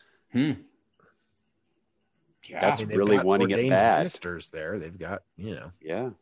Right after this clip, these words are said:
Speaker 1: Yeah.
Speaker 2: Yeah, they probably just get sick of dead people. Let's marry some people.
Speaker 1: <laughs> I mean, it's probably gotta be great for the hospital. Like, that's gotta be more fun, I assume.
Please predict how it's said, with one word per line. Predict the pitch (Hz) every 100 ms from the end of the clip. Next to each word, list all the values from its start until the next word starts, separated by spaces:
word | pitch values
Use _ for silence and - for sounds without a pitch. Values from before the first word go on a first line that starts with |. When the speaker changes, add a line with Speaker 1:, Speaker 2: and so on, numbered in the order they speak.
| _ _
Speaker 1:
Yeah. | - 131 175 - -
Speaker 2:
Yeah, | 92
they | 92
probably | 95 107 98
just | 90 92 -
get | - 98
sick | - 98
of | 82
dead | 73 92 113
people. | 82 78 92 95 90 80 - -
Let's | 90 -
marry | 82 90 101
some | - 73
people. | 76 - 82 _
Speaker 1:
<laughs> |
I | - - - - - - -
mean, | 214
it's | 202
probably | 254 180
gotta | 101
be | 101
great | 101 139
for | 147
the | -
hospital. | 127 139 92
Like, | 104
that's | 107 117
gotta | 123
be | 101 90 85 _ -
more | 90 87
fun, | - 92 110
I | 90 82
assume. | 82 - 101 156 196